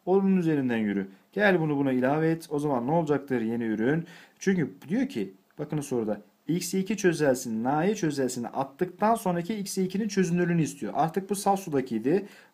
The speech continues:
E, karıştırdıktan sonra çözünürlüğü bilmediğim için x molar. X molar iki katsayısında iki x molar. Geldim bunu buna ilave ettim. Yani sıfır nokta sıfır biri bunu bile ilave ettim. Son hali ne olacaktır? X'in birinci kuvveti çarpı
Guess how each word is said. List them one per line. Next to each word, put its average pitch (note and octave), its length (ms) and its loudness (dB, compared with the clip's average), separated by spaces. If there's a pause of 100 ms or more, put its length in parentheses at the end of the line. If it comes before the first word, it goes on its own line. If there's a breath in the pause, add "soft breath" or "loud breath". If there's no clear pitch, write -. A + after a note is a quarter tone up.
E, B2 200 0 (120)
karıştırdıktan E3+ 680 -2
sonra E3+ 220 -2
çözünürlüğü D#3+ 400 -2
bilmediğim E3 280 -2
için F#3+ 160 -4
x F3 180 -2
molar. A#2 420 -2 (380 loud breath)
X F#3 200 -4
molar F#3+ 280 0
iki F#3 180 -6
katsayısında F3 460 -2
iki F#3+ 140 -2
x - 160 -6
molar. G#2+ 300 -6 (300 soft breath)
Geldim G3 400 4
bunu D#3 180 2
buna F3+ 180 4
ilave D3 300 6
ettim. A#2 300 0
Yani C3+ 240 0
sıfır E3 280 -4
nokta C#3 180 -4
sıfır B2 280 -6
biri A2+ 140 -2
bunu D3 160 -2
bile C3+ 140 0
ilave G#2+ 280 -2
ettim. D3 380 0 (220 loud breath)
Son G3 220 -4
hali C#3+ 300 2
ne D#3+ 40 0
olacaktır? D3 580 0 (280 loud breath)
X'in E3 400 -2
birinci D3 320 0
kuvveti E3 560 0
çarpı D#3+ 580 -2